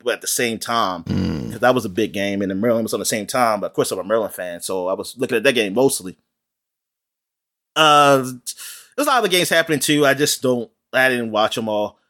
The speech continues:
Speaker 1: 'cause I've been watching baseball. 'Cause college base-, I mean, I say college baseball. Um, uh, the playoffs has been going on, so I'm kinda focused on that. So N F L, what's been happening? Uh, Washington sucks still.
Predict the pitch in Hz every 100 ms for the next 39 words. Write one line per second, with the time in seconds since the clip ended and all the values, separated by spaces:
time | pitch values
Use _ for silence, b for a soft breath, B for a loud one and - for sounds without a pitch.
0 | _ - 208 208 202 196 247 - 98 -
1 | - 127 - 156 123 147 147 139 139 127
2 | - 117 - 101 87 90 - 76 110 107
3 | 104 _ _ _ _ _ _ _ _ -
4 | 139 117 110 98 101 170 160 113 92 -
5 | 117 104 117 110 107 98 90 - 107 -
6 | 165 107 - 110 104 104 113 95 - _
7 | _ _ _ _ _ _ _ - 156 156
8 | - 247 240 233 220 180 170 156 160 185
9 | 170 160 160 156 143 _ _ - 156 143
10 | 185 247 240 214 - 196 185 - - _
11 | _ _ - - 185 185 180